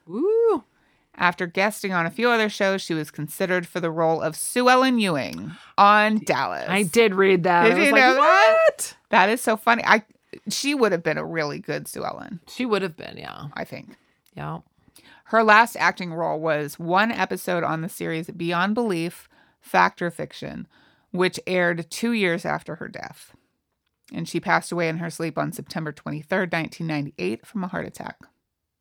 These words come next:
Speaker 1: That's crazy.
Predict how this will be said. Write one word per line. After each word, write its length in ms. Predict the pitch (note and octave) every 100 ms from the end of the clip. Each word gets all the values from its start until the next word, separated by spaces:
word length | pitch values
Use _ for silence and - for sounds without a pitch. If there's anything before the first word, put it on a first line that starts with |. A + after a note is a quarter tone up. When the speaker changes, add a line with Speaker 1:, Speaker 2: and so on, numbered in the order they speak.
| _ _ _ _ _ _ _ _ _ _ _ - _ _ -
Speaker 1:
That's 200 | F#3+ -
crazy. 480 | F#3+ G3+ F#3+ E3+